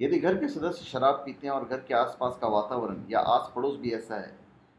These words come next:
तो बच्चा इन्हें देखकर ही बड़ा होता है, जिससे बच्चे में शराब की लत के chances बढ़ जाते हैं। फिर शराब की आसानी से उपलब्धता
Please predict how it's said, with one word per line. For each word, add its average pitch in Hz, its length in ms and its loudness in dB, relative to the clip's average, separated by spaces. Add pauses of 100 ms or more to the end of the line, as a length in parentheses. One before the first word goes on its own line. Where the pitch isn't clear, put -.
(300)
तो 107 60 -6
बच्चा 123 360 0
इन्हें 135 180 -2
देखकर 123 320 0
ही 123 80 -4
बड़ा 98 200 -4
होता - 280 -10
है, - 120 -20 (1200)
जिससे 127 160 -2
बच्चे 151 260 2
में 185 100 2
शराब 147 340 6
की - 140 -4
लत 147 220 2
के 143 60 -12
chances 123 440 -2
बढ़ 95 140 -8
जाते 82 140 -14
हैं। - 240 -20 (2750)
फिर 143 100 -2
शराब 147 480 6
की 170 60 2
आसानी 143 360 2
से 156 120 -6
उपलब्धता 123 800 -2